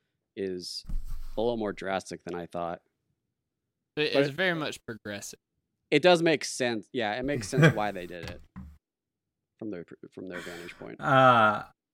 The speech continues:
Speaker 3: Cro-, Cross Point, uh, Cross Sports, uh, person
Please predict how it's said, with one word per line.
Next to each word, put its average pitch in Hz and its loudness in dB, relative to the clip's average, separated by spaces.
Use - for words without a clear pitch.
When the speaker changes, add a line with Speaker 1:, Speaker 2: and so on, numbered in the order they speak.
Speaker 3:
Cro-, 151 8
Cross 156 6
Point, 127 -2
uh, 113 -2
Cross 127 4
Sports, - -4
uh, 101 -6
person 110 -4